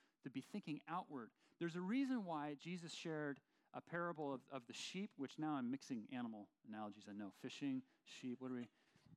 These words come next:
um, stay with me here. So he, he's talking about the hundred sheep, and the shepherd left the ninety-nine sheep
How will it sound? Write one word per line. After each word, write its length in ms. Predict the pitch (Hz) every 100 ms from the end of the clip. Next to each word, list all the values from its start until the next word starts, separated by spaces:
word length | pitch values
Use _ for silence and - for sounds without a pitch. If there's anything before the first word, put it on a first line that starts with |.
| 113
um, 120 | 107 - -
stay 200 | - 147
with 180 | 123 117
me 80 | 107
here. 160 | 107 - - -
So 80 | -
he, 100 | 185
he's 240 | 208 165 -
talking 200 | 220 247
about 160 | 240
the 80 | 202 -
hundred 240 | 202 247 233
sheep, 320 | - 220 190
and 80 | 147
the 60 |
shepherd 460 | 139 - 247 - 233
left 360 | 165 196 170 - - _ _ _ _
the 80 | 147
ninety-nine 720 | 147 190 262 294 285 220 170
sheep 400 | 151 - 127 123